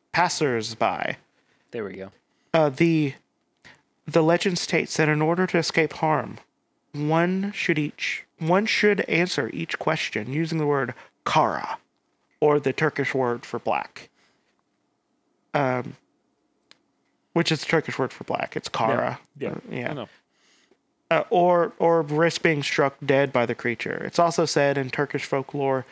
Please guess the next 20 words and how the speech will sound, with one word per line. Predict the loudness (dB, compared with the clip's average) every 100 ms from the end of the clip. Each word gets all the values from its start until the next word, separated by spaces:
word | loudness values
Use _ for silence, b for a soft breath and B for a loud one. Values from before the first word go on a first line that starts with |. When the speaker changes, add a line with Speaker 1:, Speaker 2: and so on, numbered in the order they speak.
| B B _
Speaker 1:
that | 2 2 0
the | -6 -2 -2 -2 -6 _ _ _ _ _ _ _ _ _ _ _ _ -2
Karen | 2 4 4 0
Konkolos | 0 -2 0 2 2 2 0 -4 -6
would | -4 -4
call | -2 0 0
people | -2 -4 -2 0
out | 0 0 -4 -4
during | -2 0 -2
the | -4
cold | -8 -2 0 2 2 0 -4 -6
Zemhari | -2 -2 0 2 2 0
nights | 0 -2 -2 -4
by | 0 2
imitating | 2 0 0 0 0
the |
voice | 0 -2 0
of | -2 0
loved | 0 0 -4
ones. | -10 -8 -10 -14 -16